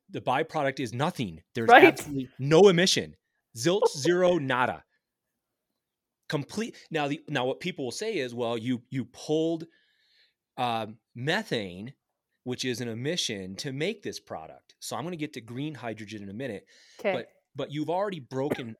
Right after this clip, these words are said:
Speaker 1: the, the, you've already sequestered the carbon through the process of electrolysis. So, so even though you use methane feedstock, you've kinda sanitized it by breaking it apart into carbon,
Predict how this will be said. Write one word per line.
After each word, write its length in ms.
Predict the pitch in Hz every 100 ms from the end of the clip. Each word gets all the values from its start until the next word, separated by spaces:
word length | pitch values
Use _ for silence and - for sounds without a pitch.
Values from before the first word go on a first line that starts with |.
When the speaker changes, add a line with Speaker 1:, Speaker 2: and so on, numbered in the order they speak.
| -
Speaker 1:
the, 140 | 104 -
the, 280 | 117 101 95 _ _ _ -
you've 160 | 156
already 280 | - 180 196
sequestered 760 | - 135 - 127 131 - 113 87
the 60 |
carbon 600 | - - 104 107 87 78 78 -
through 120 | 123
the 80 | 110
process 540 | - 110 104 - 95 98
of 60 |
electrolysis. 1040 | 92 87 - 98 95 87 - 76 - - - _ _ _ _ _ _ -
So, 340 | - 120 117
so 220 | - 123 117
even 280 | 156 170 156
though 140 | 147
you 140 | 131
use 440 | 117 110 131 131 120
methane 440 | 113 110 113 101
feedstock, 720 | 95 113 113 - 101 87 82 _ -
you've 220 | 127 -
kinda 380 | - 196 135 - _ _ _ _ _ _ _ _ _ _ _
sanitized 880 | - - 117 147 147 - 85 78 -
it 180 | 87 - _ _ _ _ _ _ -
by 220 | 104 98 _ -
breaking 320 | 151 147 147
it 60 | 120
apart 420 | 104 131 120 -
into 120 | 101
carbon, 540 | 95 - 117 113 95